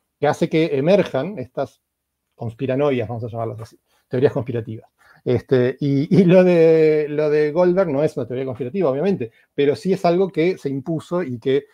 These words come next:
es muy difícil de separar de, de las variaciones. Bueno, ¿pero qué es una variación en última instancia? Bueno, es un fragmento musical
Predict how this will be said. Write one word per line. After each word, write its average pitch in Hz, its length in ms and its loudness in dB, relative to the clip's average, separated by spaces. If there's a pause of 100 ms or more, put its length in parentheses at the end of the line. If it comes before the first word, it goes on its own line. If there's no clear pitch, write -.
(120)
es 143 140 -4
muy 160 180 2
difícil 160 360 -2
de 131 80 -2
separar 135 640 -4
de, 120 180 -6
de 110 120 -10
las 113 120 -10
variaciones. 107 380 -14
Bueno, 120 160 -12 (200)
¿pero 143 140 -2
qué 214 80 6
es 190 140 4
una 151 160 -2
variación 131 500 -2
en 123 60 -4
última 120 140 -8
instancia? 131 240 -4
Bueno, 139 140 -4
es - 100 -16
un 113 120 -12 (580)
fragmento 147 460 -2
musical 151 500 4